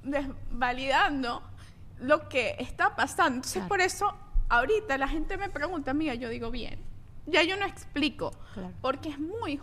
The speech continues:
Speaker 1: difícil de entender. Entonces, eh, sí, por eso a veces de repente, no sé, si me ven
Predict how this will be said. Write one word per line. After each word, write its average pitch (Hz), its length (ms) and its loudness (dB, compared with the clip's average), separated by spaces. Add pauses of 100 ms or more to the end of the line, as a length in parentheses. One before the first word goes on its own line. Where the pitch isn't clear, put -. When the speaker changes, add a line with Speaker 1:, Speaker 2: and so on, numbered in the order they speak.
(140)
Speaker 1:
difícil 302 560 -4
de 302 60 -2
entender. 240 640 -2 (1300)
Entonces, 277 840 0
eh, 240 600 -4 (540)
sí, 370 260 0
por 262 220 4
eso 262 220 2
a 285 60 4
veces 320 260 2
de 294 80 2
repente, 240 840 -2 (440)
no 269 180 0
sé, 247 380 0
si 294 160 -4
me 226 160 -4
ven 233 760 -4